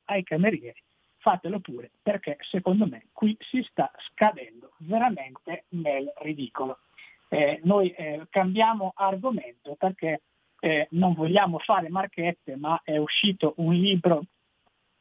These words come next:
interessantissimo di, eh, Chiara Di Cristofaro e Simona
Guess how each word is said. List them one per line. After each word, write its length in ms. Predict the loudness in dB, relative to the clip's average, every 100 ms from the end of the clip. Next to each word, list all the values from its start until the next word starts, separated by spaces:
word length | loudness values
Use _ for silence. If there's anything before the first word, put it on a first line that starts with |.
| -2
interessantissimo 1300 | 0 2 2 0 -2 0 2 2 0 2 2 2 -4 _ _ _ _ _
di, 360 | -4 -2 -2 -2
eh, 180 | -4
Chiara 380 | 0 2 4 2
Di 100 | -4
Cristofaro 720 | -4 -4 -2 -2 -2 0 -2 0
e 200 | -2 -2
Simona 520 | -2 0 2 0 -4